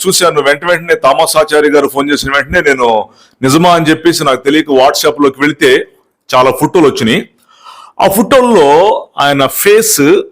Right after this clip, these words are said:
అంటే యాక్సిడెంట్ తో చనిపోయినట్టుగా అట్లా లేదు, కానీ ఎవరో కొట్టి చంపినటువంటి రీతిగా తన ఫేస్ ఉండటం ఒక పెద్ద అనుమానం. గతంలో కొంచెం థ్రెడ్ ఉంది,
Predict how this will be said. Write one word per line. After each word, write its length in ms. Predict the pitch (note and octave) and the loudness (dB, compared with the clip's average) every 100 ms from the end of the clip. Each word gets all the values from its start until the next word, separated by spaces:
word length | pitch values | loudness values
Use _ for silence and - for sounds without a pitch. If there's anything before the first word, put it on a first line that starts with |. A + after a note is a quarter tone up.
| _ _ _ _ _ | _ _ _ _ _
అంటే 140 | D3+ C3+ | -2 2
యాక్సిడెంట్ 720 | D3 F#3 - G3 G#3+ G3 - | 2 0 -4 0 -2 -2 -2
తో 540 | G3+ G3 G3 F#3+ F#3 - | -2 2 2 2 2 0
చనిపోయినట్టుగా 840 | F3 E3 F3 E3 D#3+ E3 D#3+ D#3 - | -2 0 -2 0 0 4 4 2 0
అట్లా 220 | - D3+ | -2 0
లేదు, 200 | D#3 D#3+ | 2 2
కానీ 260 | D#3 E3 G#3 | 0 0 0
ఎవరో 520 | D#3+ D#3+ D3+ C3+ - _ _ _ - | 2 2 2 2 -4 _ _ _ -4
కొట్టి 300 | F3+ F#3 A#3+ | -4 -4 -4
చంపినటువంటి 760 | G3 F3+ E3 E3+ D#3+ D#3+ D#3 | -2 -2 -2 -2 -2 -2 0
రీతిగా 560 | C#3+ C#3 D3 C3 G#2 - _ - | -2 -2 0 2 0 -4 _ -4
తన 140 | B2+ | -2
ఫేస్ 460 | A#2 E3+ F3+ F3+ D#3 C3+ E3+ - - _ - | -2 0 0 2 2 2 2 -2 -12 _ -4
ఉండటం 320 | D3+ E3 E3 | -2 0 0
ఒక 420 | - - D#3+ B2+ C#3 | 0 0 0 0 -2
పెద్ద 260 | C3 C#3+ | -2 0
అనుమానం. 420 | C#3 D3+ D3 G2 - _ _ A#2+ E3+ | 0 2 0 -2 -10 _ _ -2 2
గతంలో 320 | A3 G#3+ G#3 | 2 2 2
కొంచెం 340 | G3 F3 F3+ - | 2 0 -4 -2
థ్రెడ్ 260 | D3+ D#3 | -4 0
ఉంది, 440 | F3+ F3 F3+ G3 | -2 2 0 0